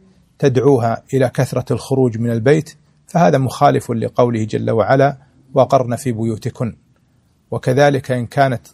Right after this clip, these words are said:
قيادة المرأة يجرها إلى مخالطة الرجال ومخاطبتهم فيما تبغيه، أو يعرضها إلى السفلة كأن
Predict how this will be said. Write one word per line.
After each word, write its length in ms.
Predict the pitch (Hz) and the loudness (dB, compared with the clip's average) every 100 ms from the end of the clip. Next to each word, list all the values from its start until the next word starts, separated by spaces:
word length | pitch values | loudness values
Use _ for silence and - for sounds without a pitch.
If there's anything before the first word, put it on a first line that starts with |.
| _ | _
قيادة 300 | 131 131 120 - | 0 2 0 -4
المرأة 460 | 123 123 - 113 - _ _ _ _ - | -2 0 0 -4 -8 _ _ _ _ -6
يجرها 540 | 127 147 131 120 123 | 2 2 2 2 2
إلى 360 | 123 120 113 117 | 2 0 -2 -4
مخالطة 520 | 143 - 139 131 127 - | -8 0 2 2 -2 -8
الرجال 560 | - 113 107 120 120 120 - _ _ _ _ | -6 -4 2 2 2 -2 -10 _ _ _ _
ومخاطبتهم 1500 | 127 120 117 113 123 143 - 135 127 127 123 - 123 123 120 - _ _ _ | 2 4 2 0 -2 -8 -2 2 2 2 0 -2 -2 -2 -4 -10 _ _ _
فيما 300 | - 127 127 | -4 -2 -2
تبغيه، 560 | - 127 117 127 123 - _ _ _ _ - | -4 -4 0 0 0 -4 _ _ _ _ 0
أو 220 | 147 143 | 4 4
يعرضها 840 | 127 127 127 135 127 120 131 131 - | 4 2 0 0 0 2 2 0 -4
إلى 340 | 143 127 127 - - | 0 2 2 -2 -8
السفلة 640 | - - 139 127 120 - _ _ _ _ _ - | -4 -2 0 0 -2 -4 _ _ _ _ _ -2
كأن 400 | 135 127 127 | 0 0 -2